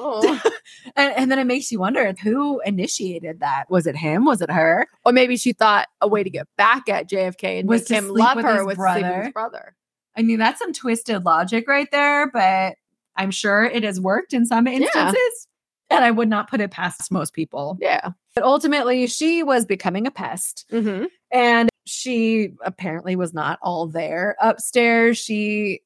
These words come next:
Speaker 2: had a history of drug and alcohol abuse, and there was some mental health issues,
Speaker 1: Mm-hmm.
Speaker 2: believe it or not. And she had been struggling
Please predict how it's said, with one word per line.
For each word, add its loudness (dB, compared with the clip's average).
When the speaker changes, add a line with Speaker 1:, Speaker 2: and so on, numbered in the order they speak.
Speaker 2:
had 0
a 0
history 0
of 0
drug -4
and -6
alcohol 4
abuse, 2
and 0
there 0
was 0
some -2
mental -4
health 0
issues, 4
Speaker 1:
Mm-hmm. -2
Speaker 2:
believe -2
it -2
or 0
not. 2
And 4
she 0
had 0
been -2
struggling 0